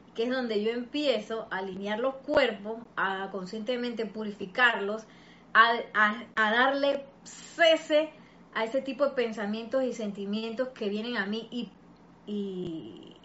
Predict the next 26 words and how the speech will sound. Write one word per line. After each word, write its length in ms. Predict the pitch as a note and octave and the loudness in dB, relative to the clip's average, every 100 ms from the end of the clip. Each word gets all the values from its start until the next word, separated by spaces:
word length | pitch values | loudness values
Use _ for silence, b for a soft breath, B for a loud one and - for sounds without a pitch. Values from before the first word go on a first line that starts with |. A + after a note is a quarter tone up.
| - | -12
y 140 | G3+ | -12
cese 480 | - - C4+ B3+ C4+ | -10 2 4 4 2
también 640 | C4 G#3 F#3+ G#3+ A3 A#3+ | 2 0 -2 -2 -2 0
a 100 | B3 | -2
la 140 | G3 F#3+ | -2 0
lengua 680 | A3 G#3+ G3 F#3+ G3+ A#3+ - | 0 -2 -4 0 0 0 -8
que 80 | G3 | -16
está 280 | - G#3 G3 | -6 -2 -2
diciendo 760 | A#3+ - B3 A#3 F#3+ G3 G3+ | -4 -8 -2 -2 -2 -6 -8
todas 200 | G3+ G#3 | -6 -8
esas 200 | A3 A#3+ | -6 -10
cosas 320 | - G#3+ A#3+ A#3+ B B B | -6 -6 -6 -10 B B B
que 100 | - | -8
yo 100 | G#3 | -6
no 120 | G3 A3 | -4 -4
quiero 180 | A3+ | -6
manifestar, 720 | A#3 A3 G3 F3+ F3+ - G#3+ | -4 -4 -4 -6 -8 0 0
de, 120 | G#3 G3+ | 0 -4
ya 140 | G3 | -4
sea 120 | G#3 | -4
de 60 | G#3 | -4
enfermedad, 580 | F#3+ F#3+ F3+ F#3 A#3+ C4 | -6 -6 -6 -2 0 2
ya 200 | B3+ A3+ | 2 -2
sea 160 | G#3 G3 | -4 -6
de, 240 | F#3+ F#3 | -4 -4
de, 160 | F3+ | -4